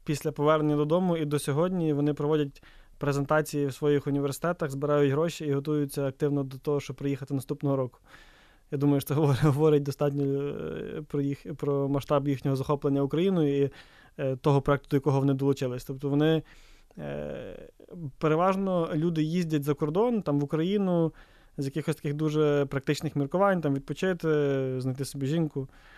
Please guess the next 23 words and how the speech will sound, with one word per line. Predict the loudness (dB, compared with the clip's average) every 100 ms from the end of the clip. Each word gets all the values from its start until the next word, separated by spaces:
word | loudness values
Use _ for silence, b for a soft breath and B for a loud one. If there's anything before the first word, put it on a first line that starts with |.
| B -8
Е, | -2 0 0 0
а | 0
тут | 0 0
люди | 2 2 2
приїхали, | 2 2 2 2 2 2
і |
вони | 4 4 4 2 2 2
мали | 2 4 6 6 4 2
найкращий | 0 2 0 0 -6
спосіб | 0 0 0 0
інтегруватися, | 2 2 2 4 4 0 -2 -2
побачити, | 0 2 2 0 0 2 2 -2 B B B
е, | -4 0 0
українську | 2 2 2 0
культуру, | -4 2 4 4 6 6 4
помогти | 4 2 2 4 4
українцям, | 4 2 2 2 2 0
відчути, | 0 -4 0 2 4 2
що | 0 0
вони | 2
роблять | 2 2 -2
щось | -4
корисне, | 0 2 2 -2